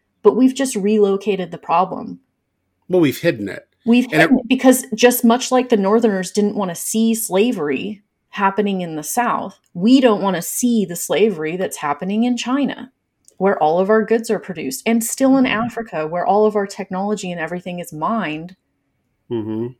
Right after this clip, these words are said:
Speaker 1: It's this, it's a very similar situation. And it's
Speaker 2: Well, it
Speaker 1: because
Speaker 2: re-
Speaker 1: capitalism has to rely, in order for capitalism to work, you have to have unpaid labor.
Speaker 2: So it reminds me of a moment in Voltaire's masterpiece, Candide,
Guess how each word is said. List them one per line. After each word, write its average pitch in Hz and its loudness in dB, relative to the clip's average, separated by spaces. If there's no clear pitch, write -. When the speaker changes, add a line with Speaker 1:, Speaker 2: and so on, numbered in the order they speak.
Speaker 1:
It's 233 0
this, 240 -6
it's 214 2
a 220 2
very 220 4
similar 208 -2
situation. 180 -4
And 196 -4
it's 202 -4
Speaker 2:
Well, 180 6
it - 0
Speaker 1:
because 170 4
Speaker 2:
re- - -14
Speaker 1:
capitalism 208 2
has - -4
to 233 0
rely, 196 2
in 202 0
order 247 0
for 262 -2
capitalism 214 0
to 170 -8
work, 180 -4
you 214 -2
have 214 -8
to - -6
have 170 -4
unpaid 165 -14
labor. - -8
Speaker 2:
So 190 4
it 185 0
reminds 165 4
me 139 2
of 123 -6
a 123 -2
moment 113 -2
in 113 -4
Voltaire's 117 -4
masterpiece, 113 -6
Candide, 98 -12